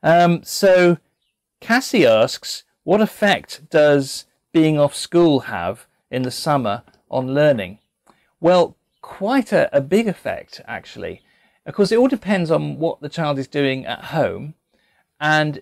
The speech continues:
it's been shown that some children who are quite active readers actually go back to school better readers than when they broke up for the summer holidays. But in other areas, such as maths and spelling,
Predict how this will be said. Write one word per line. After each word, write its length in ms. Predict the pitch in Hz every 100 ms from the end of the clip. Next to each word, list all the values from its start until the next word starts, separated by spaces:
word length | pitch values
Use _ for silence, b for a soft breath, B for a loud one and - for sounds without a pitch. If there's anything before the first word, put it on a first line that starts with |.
| -
it's 180 | 143
been 160 | - 165
shown 320 | - 190 180
that 120 | 135
some 220 | - 185 190
children 480 | 165 120 117 101
who 320 | 113 117 135 123
are 280 | 117 113
quite 260 | 113 139 135
active 420 | 135 131 - 120
readers 420 | 139 156 139 98 120
actually 300 | - - 127
go 180 | 131
back 220 | 120 135 -
to 80 | 131
school 460 | - 139 127 120 _ _
better 320 | - 175 - 123
readers 560 | 107 92 92 107 - _ _
than 140 | 131
when 160 | 135 135
they 80 | 131
broke 280 | 135 131 143
up 140 | -
for 80 | 127
the 100 | 131
summer 240 | - 135
holidays. 640 | 139 156 110 69 67 - _ _ _ _ _ _
But 120 | 160
in 120 | 156
other 260 | 151 214 247
areas, 600 | 120 92 92 117 139 -
such 300 | - 147 -
as 120 | 131
maths 680 | 117 123 156 175 - - - -
and 160 | 117 117
spelling, 680 | - - 185 110 90 127